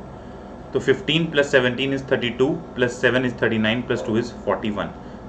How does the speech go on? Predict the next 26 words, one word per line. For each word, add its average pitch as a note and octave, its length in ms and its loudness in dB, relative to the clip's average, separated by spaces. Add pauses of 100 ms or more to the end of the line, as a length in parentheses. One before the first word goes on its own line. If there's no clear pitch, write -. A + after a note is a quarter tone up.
(140)
Forty-one B2 380 4
is A#2 100 -2
the B2+ 40 8
answer, A#2 300 2 (100)
option A2+ 240 -2
number G#2+ 220 2
B F#2+ 100 -4
goes G2 220 -2 (100)
correct। F2 320 -6 (400)
ओके, C#3 160 -2 (440)
बहुत C3+ 260 8
ही D#3 80 -2
ध्यान C3+ 260 2
से D3+ 140 0
स्टेटमेंट C3 440 0
को C#3 80 4
पढ़ेंगे A#2+ 380 2 (120)
और A#2 160 4
इम्प्लीमेंट A2+ 440 0
करेंगे A#2 300 0 (380)
तो - 60 2
आंसर G#2+ 260 4
यही A2 260 6
आएगा, G#2+ 260 4 (300)
forty-one। G2+ 520 0 (560)
Fine। F3+ 160 2